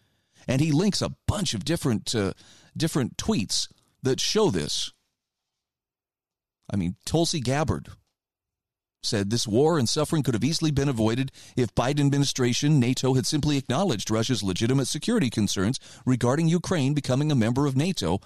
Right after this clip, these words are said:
which m-, would mean U S nato forces right on Russia's border." And here's a guy responding, "You need to throw your army uniform out, you effing traitor." Others telling her, "You're a traitor and a coward. Resign your commission and go home to your handlers in Moscow."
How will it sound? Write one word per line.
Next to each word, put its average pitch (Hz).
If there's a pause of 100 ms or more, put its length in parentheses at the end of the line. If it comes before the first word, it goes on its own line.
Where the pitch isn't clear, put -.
(240)
which 147
m-, 156
would 151
mean 147 (200)
U 139
S 147
nato 135
forces 160 (240)
right 117
on 135
Russia's 98
border." 107 (1600)
And 101
here's 123
a 117
guy 123
responding, 123
"You 120
need 165
to 131
throw 160
your 151
army 147
uniform 131
out, 127
you 113
effing 113
traitor." 123 (1600)
Others 117
telling 127
her, 120
"You're 135
a -
traitor 170
and 143
a 113
coward. 131
Resign 165
your 151
commission 151
and 131
go 147
home 147
to 127
your 123
handlers 127
in 120
Moscow." 104